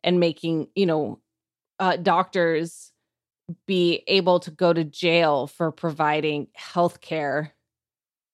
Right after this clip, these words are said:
we should make everything else that's available easier to access, because that will then make these, you know, magical abortion numbers go down if we provide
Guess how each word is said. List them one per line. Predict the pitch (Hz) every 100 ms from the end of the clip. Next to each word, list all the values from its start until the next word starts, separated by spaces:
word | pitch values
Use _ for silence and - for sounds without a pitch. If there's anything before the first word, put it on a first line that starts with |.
| _ _ _ _ _ _ _ _ _ _ _ _ _ -
we | 180 180
should | - 180 156 _ _
make | 175 185 175 175 - - _ _ -
everything | 208 214 208 214 208 196 185
else | 196 180 165 160 - - - - -
that's | 170 170 - _ -
available | 185 156 185 185 180 156 151 151 156 165 - _ _ -
easier | 190 170 165 156
to | -
access, | - - - - - - _ _ _ _ _ _ _ _ _ _ _ _ -
because | 180 - 175 156 160
that | 175 165 156
will | 175
then | 170 170 160
make | 160 147 135 - _ _ _ _ _ _ _ _ _ _ -
these, | 175 160 -
you | - 185
know, | 139
magical | 160 165 180 208 208 208
abortion | 180 208 214 214
numbers | 214 214
go | 196 208
down | 240 277 180 170
if | - -
we | 180
provide | - 170 185 185 190